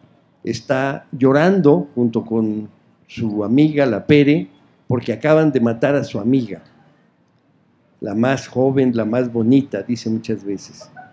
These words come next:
Tienen miedo y tienen un enorme coraje, tienen una enorme tristeza. Pero le dice la Pere a, al personaje,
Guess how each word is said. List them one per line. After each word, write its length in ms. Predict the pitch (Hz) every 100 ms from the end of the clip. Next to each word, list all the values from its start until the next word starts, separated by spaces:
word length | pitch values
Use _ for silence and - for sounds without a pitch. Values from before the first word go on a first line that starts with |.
| _ _ _ _ _ _ _ -
Tienen 320 | - 151 165 143
miedo 380 | 147 185 208
y 80 | 147
tienen 340 | 113 147 156 135
un 140 | 151
enorme 480 | 143 135 151 151 143
coraje, 540 | 120 120 160 - 170
tienen 320 | - 147 143
una 160 | 135 131
enorme 340 | 127 143 143
tristeza. 680 | 143 127 123 - 120 110 - _ _ _ _ _ _ _ _ _ _ -
Pero 200 | 156 151
le 120 | 156
dice 600 | 185 226 - 214 190 160
la 180 | 143 143
Pere 540 | 175 190 196 185 170 147
a, 520 | 135 127 123 120 113 _ -
al 160 | 139
personaje, 760 | 147 131 143 151 156 - 143